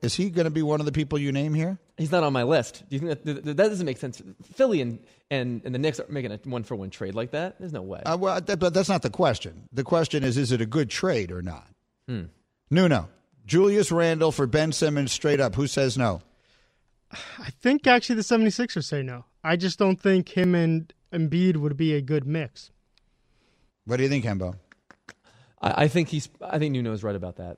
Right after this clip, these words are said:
Speaker 2: But I don't think that's a trade that would even come up if I had to guess.
Speaker 1: Oh, so, I don't either. But, but I, it's still fun.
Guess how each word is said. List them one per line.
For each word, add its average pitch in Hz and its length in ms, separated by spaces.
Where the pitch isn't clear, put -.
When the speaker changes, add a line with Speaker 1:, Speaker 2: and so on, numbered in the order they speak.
Speaker 2:
But 175 140
I 190 60
don't 190 100
think 180 100
that's 156 120
a 131 40
trade 143 180
that 127 100
would 131 100
even 135 220
come 113 200
up 92 120
if - 100
I 107 60
had 98 160
to 95 40
guess. 85 300
Speaker 1:
Oh, 139 100
so, - 120
I 165 140
don't 165 160
either. 98 320
But, 143 180
but 147 180
I, 131 100
it's 139 160
still 139 200
fun. 107 400